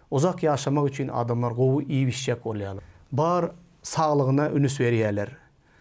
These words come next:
Dynjalýarlar. Umuman aýdan wagtynda ömrüni uzaltjak bolup, elinde baryny edýärler. Hemişe iş ýerinden dynjalýarlar,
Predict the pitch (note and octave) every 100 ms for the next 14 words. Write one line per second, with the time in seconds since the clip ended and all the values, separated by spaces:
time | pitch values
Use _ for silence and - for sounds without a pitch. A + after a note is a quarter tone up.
0 | - _ _ _ B2 D3 F3+ E3+ D#3 D3
1 | B2+ A2 G#2+ G#2 - _ _ - - -
2 | - _ _ _ _ _ _ _ _ E3
3 | G3 G3+ F#3+ E3 D#3 D#3 C#3 A#2 C3 A#2+
4 | C3+ D3+ - - _ _ _ _ _ _
5 | _ _ _ _ _ _ _ _ _ _
6 | _ _ _ - E3 D3 C#3+ D#3+ C#3+ C3+
7 | B2+ - D#3 D#3 A#2+ C3 E3 - - _
8 | _ _ D3+ D3+ C3 B2 C#3+ B2 A#2 G2+
9 | G2+ A2+ - A#2+ A#2 A2 G#2 G2+ - _
10 | _ _ F3 G#3+ G#3 F3 D3+ C#3+ C#3+ -
11 | - - _ _ _ _ _ _ _ _
12 | _ _ _ E3+ E3+ - D#3+ D3 C#3 B2
13 | D3+ D3+ C3+ C3 A#2+ A2+ A2